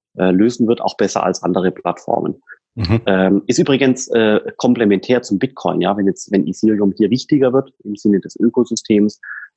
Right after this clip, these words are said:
Speaker 1: äh, ist, äh, ist Bitcoin davon positiv, äh, betroffen, weil Bitcoin, äh, so eine Art digitales Gold sein könnte und Ethereum halt die Transaktionsplattform, um per Smart Contract Geschäftslogiken,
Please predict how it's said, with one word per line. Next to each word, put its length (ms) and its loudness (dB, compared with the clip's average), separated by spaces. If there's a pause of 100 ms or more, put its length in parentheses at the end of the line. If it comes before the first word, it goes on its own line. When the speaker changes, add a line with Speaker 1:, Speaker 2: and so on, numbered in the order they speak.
Speaker 1:
äh, 200 2
ist, 200 -6
äh, 500 2
ist 220 -6 (400)
Bitcoin 400 0
davon 400 -2
positiv, 560 -2 (160)
äh, 80 0
betroffen, 520 -2
weil 280 2 (360)
Bitcoin, 640 -2
äh, 160 -2
so 140 -2
eine 140 2
Art 400 -2
digitales 560 -2
Gold 360 -2 (480)
sein 340 0
könnte 540 0 (300)
und 320 0
Ethereum 560 0
halt 300 -2
die 60 2
Transaktionsplattform, 1300 0
um 320 0
per 160 -4
Smart 320 0
Contract 480 -2 (160)
Geschäftslogiken, 840 -2